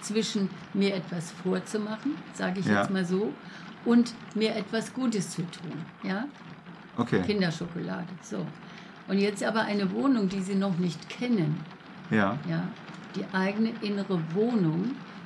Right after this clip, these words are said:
Speaker 1: wo Sie sich, und jetzt haben wir aber auch über den Vortag noch nicht gesprochen. Was war denn am Vortag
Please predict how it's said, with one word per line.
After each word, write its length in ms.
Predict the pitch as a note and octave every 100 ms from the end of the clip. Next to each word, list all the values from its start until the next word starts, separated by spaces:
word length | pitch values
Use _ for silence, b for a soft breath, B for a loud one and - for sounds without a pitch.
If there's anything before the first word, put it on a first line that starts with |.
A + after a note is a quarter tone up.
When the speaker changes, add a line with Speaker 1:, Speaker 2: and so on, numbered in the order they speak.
| - - F3+
Speaker 1:
wo 160 | G#3
Sie 180 | F#3 G3
sich, 380 | F#3 A3+ A#3 - - - - - F#3+
und 100 | D#3
jetzt 200 | E3+ F3+
haben 140 | F#3
wir 120 | F#3+
aber 220 | G3 F3+ F#3
auch 120 | G3+
über 180 | F#3+ F3
den 180 | F3 E3
Vortag 500 | - D4 C#4 G#3 -
noch 180 | E3
nicht 220 | E3 D#3 -
gesprochen. 580 | E3 - E3+ E3 F3 F3+
Was 160 | E3 G#3
war 120 | A#3
denn 180 | G#3+ E3+
am 120 | E3
Vortag 340 | F3 F#3 F#3